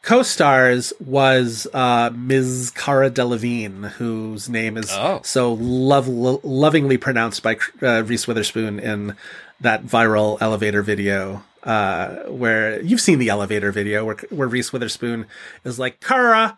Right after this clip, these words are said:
Speaker 1: Cara, I don't know how to pronounce your name." And
Speaker 2: <laughs> Of course,
Speaker 1: it's so
Speaker 2: yeah.
Speaker 1: funny. Um, anyway, Cara Delevingne. No television, no voice performances.
Speaker 2: What was that John Green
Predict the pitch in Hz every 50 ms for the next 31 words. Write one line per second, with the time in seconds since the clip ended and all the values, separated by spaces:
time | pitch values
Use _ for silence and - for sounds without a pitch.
0 | _ _ _ _ - 254 269 262 254 240 226 208 208 226 233 226 226 - 220 226
1 | 208 214 208 - 226 214 202 196 196 196 196 - 180 165 165 170 170 170 160 156
2 | 147 151 147 139 143 - - 147 143 143 135 131 131 202 - - 175 165 139 127
3 | - - 127 107 104 101 98 104 - - - 90 76 73 90 - - - - -
4 | - - _ - 123 120 117 110 117 - 170 170 170 131 117 113 - 175 170 165
5 | 147 143 139 135 107 95 87 82 78 71 71 78 87 90 92 90 85 87 - -
6 | - - - _ _ _ _ _ _ - 123 127 143 165 190 190 - 185 170 156
7 | 156 143 135 139 123 113 135 123 120 113 110 110 110 110 113 104 - - - -
8 | - _ _ - 104 101 98 95 101 101 104 98 92 95 90 80 - - - -
9 | - - - - - - - - - - - - - 92 101 - - - 131 143
10 | 165 185 - 180 160 131 117 - - 113 104 107 104 104 101 - - 87 95 98
11 | 95 95 92 92 90